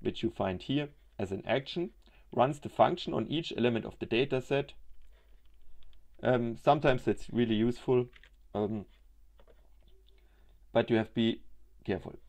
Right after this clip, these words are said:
So here we defined a counter value, and now we run this for each on our partition R D D, and we want to increment counter by this value. And then in the driver we say print the value.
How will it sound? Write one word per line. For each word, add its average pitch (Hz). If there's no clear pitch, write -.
So 131
here 208
we 233
defined 131
a -
counter 143
value, 95
and 117
now 151
we 190
run 131
this 123
for 143
each 170
on 117
our 101
partition 107
R 98
D 95
D, 170
and 127
we 127
want 123
to 135
increment 117
counter 120
by 101
this 113
value. 90
And 110
then 185
in 185
the -
driver 127
we 123
say 113
print 123
the 113
value. 92